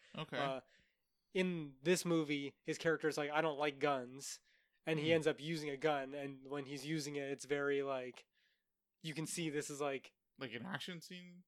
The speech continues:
Speaker 2: Kind of, yeah. It's a little bit of an action scene, but it's kind of Bond-esque.
Speaker 1: Okay,
Speaker 2: I'm not
Speaker 1: all
Speaker 2: sure.
Speaker 1: right.
Speaker 2: I'm, I feel like I'm overselling it to the fact, but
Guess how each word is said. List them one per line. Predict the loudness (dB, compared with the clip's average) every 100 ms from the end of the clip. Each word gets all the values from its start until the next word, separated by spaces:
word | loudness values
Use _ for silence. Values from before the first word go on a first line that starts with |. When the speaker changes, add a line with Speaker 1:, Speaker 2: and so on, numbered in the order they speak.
| 2
Speaker 2:
Kind | 4 8
of, | 6 6 0
yeah. | -2 4 6 4
It's | 0
a | 2 2
little | 4 4
bit | 4 4
of | 0
an |
action | -4 -6 -6 -6
scene, | -6
but | -2
it's | -4
kind | -2 -2 0
of | -2 2
Bond-esque. | 2 2 0 -4 -6 -10 -4
Speaker 1:
Okay, | -2 2 2
Speaker 2:
I'm | 6
not | 6 6
Speaker 1:
all |
Speaker 2:
sure. | 6 4
Speaker 1:
right. | 2 -8 _ _ _ -2
Speaker 2:
I'm, | 0 0 -2
I | 2
feel | 6
like | 6
I'm | 6
overselling | 4 2 2 4 8 8 6 0
it |
to | -2
the | 0
fact, | 0 0 -4 -2
but | -2